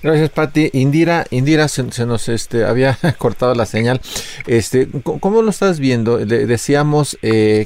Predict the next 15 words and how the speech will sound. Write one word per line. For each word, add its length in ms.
que, 480
eh, 420
el, 100
el, 260
en 140
la 80
agenda 640
tenemos, 480
eh, 340
pues, 160
estamos 320
discutiendo 480
que 140
si, 340
eh, 460